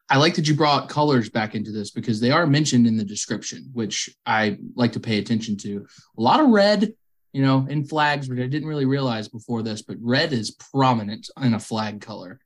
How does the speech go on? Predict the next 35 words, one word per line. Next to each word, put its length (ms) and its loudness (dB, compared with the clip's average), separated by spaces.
along 360 6
with, 260 4
uh, 280 0
I 40 -6
see 160 -4
a 60 0
lot 140 0
of 100 -4
green 680 2
and, 340 -2
uh, 320 -4
a 100 -8
lot 320 -4
less 260 -6
of 120 -10
the 80 -10
blue. 480 0
And 100 -6
Argentina 600 -2
seems 260 -8
to 40 -18
be 100 -6
the 120 -4
only 180 -4
one 280 -6
really 240 -8
with 140 -14
that 180 -12
light 300 -2
blue. 340 -10
There 100 -2
might 200 2
be 100 0
another 300 -10
one. 260 -16